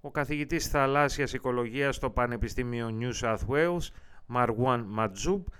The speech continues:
σημείωσε ότι η υπερθέρμανση των υδάτων μπορεί να οδηγήσει ακόμη και στην πλήρη εξαφάνιση θαλασσίων φυτών. Τόνισε δε την καθοριστική σημασία τους στη λειτουργία του θαλασσίου οικοσυστήματος, καθώς αυτά τα φυτά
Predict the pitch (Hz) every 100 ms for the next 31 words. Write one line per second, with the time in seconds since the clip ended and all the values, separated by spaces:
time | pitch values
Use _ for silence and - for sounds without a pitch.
0 | - - - 113 98 107 120 120 110 -
1 | 110 107 107 90 123 127 131 120 113 120
2 | 110 113 113 110 104 156 156 160 117 120
3 | 147 151 139 117 117 175 170 120 - 156
4 | 170 - 147 - 117 117 95 131 165 202
5 | 135 95 107 101 139 151 139 143 - -
6 | - - 170 113 - 117 104 107 104 110
7 | 95 80 - - - - - - 123 123
8 | 117 92 104 101 170 - 139 123 - 123
9 | - 120 107 98 - - 165 180 101 95
10 | 90 143 139 139 131 - - - - 190
11 | 165 120 107 92 120 120 117 - 107 95
12 | 87 139 143 95 - 101 113 123 175 160
13 | 147 147 - 120 139 127 113 139 117 -
14 | 104 139 143